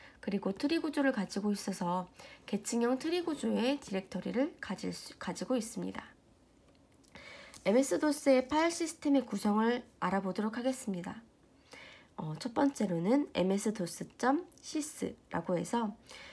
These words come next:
입출력 시스템의 호출을 담당하고 프로세스를 관리하고 메모리 관리를 수행합니다. 그 다음에 아이오 점 시스는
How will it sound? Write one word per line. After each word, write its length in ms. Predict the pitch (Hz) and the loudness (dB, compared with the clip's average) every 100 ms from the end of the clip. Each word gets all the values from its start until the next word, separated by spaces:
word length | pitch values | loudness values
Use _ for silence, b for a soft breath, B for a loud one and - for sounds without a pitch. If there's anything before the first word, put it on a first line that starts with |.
| B - | B -4
입출력 460 | 208 - 302 311 | -4 2 4 4
시스템의 640 | 302 294 285 - 269 254 262 | 2 0 0 0 4 4 4
호출을 460 | 339 - 359 277 | 2 0 4 4
담당하고 800 | 262 190 180 180 170 - 190 294 - B B B - | 4 0 0 0 0 -2 0 0 -2 B B B -4
프로세스를 640 | 330 381 370 339 - 277 | 2 2 2 -2 2 2
관리하고 680 | 220 180 170 175 - - - - B B B - | 4 2 2 2 0 -2 -10 -12 B B B 2
메모리 380 | 190 240 294 | 6 8 8
관리를 640 | 294 254 226 180 175 254 - - | 6 6 6 2 0 0 -2 -12
수행합니다. 720 | - - 285 247 196 175 - - _ _ _ - - | -8 2 2 2 -2 -4 -10 -14 _ _ _ -20 -20
그 120 | - | -4
다음에 600 | 175 165 165 220 294 B B B - | -2 0 2 2 2 B B B -2
아이오 400 | 175 202 226 190 - | 2 4 4 2 -2
점 260 | - 247 285 | 2 4 4
시스는 1200 | - 285 - - - - _ _ - 240 196 | 2 -2 -2 -6 -6 -10 _ _ 0 2 2